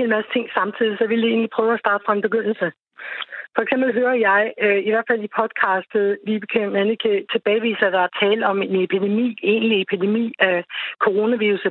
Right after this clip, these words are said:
Danmark. Og det er simpelthen ikke rigtigt. Og jeg tror, det har at gøre med, hvilke tal vi ser på. Fordi at, øh, det er først op til den trettende marts, at vi faktisk begynder at teste på den samme måde på alle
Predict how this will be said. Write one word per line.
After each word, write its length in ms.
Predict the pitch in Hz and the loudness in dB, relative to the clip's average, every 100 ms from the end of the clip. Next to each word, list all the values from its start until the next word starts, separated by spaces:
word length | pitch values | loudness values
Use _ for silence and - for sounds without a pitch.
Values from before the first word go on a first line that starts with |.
| 180 | 0
Danmark. 340 | 175 208 226 - - - - - | 0 2 0 -2 -10 -10 -10 -2
Og 140 | - | 0
det 120 | 262 262 254 | 2 2 2
er 120 | 208 196 | 2 0
simpelthen 260 | 233 208 | 0 2
ikke 200 | 190 - | 0 0
rigtigt. 300 | 156 156 170 - - - - - | -2 -2 -8 -8 -14 -10 -8 -2
Og 180 | - 196 | 2 2
jeg 120 | 214 | 2
tror, 200 | 214 302 | 2 0
det 120 | 294 | 2
har 80 | 247 | 0
at 80 | 220 | 2
gøre 120 | 220 240 | 0 2
med, 120 | 226 | 0
hvilke 300 | 226 214 233 - | 0 -2 -4 0
tal 140 | - 214 | 0 0
vi 80 | 208 175 | 0 0
ser 120 | 165 - | -2 0
på. 180 | 165 - - - - | -2 -2 -18 -18 -6
Fordi 300 | - 208 233 - | -2 0 0 -2
at, 180 | - 202 - - | -4 -4 -6 -2
øh, 260 | 208 202 185 - _ - - _ _ - - - | 2 2 0 -4 _ -14 -14 _ _ -2 -2 0
det 100 | 233 | -2
er 120 | 233 285 | 0 0
først 180 | 320 - | -2 -2
op 140 | 240 - | -2 -2
til 100 | - | -4
den 140 | 233 233 | -2 -2
trettende 480 | - - 254 302 277 | 0 -2 -2 0 2
marts, 380 | 190 180 220 - | 2 2 0 -2
at 60 | - | -2
vi 100 | 220 220 | 0 -2
faktisk 260 | 220 254 - | -2 -4 -4
begynder 340 | 226 226 220 | -2 0 2
at 140 | 226 202 - | 0 0 0
teste 360 | 233 - 254 - - - - - - - | -2 0 -2 -2 -10 -16 -16 -16 -18 -4
på 60 | 226 | -2
den 220 | 196 202 - - | -2 -4 -4 -2
samme 220 | 269 294 294 | 0 2 2
måde 280 | 208 202 254 - | 2 2 0 -4
på 60 | - - | -6 0
alle 280 | 208 233 | 0 0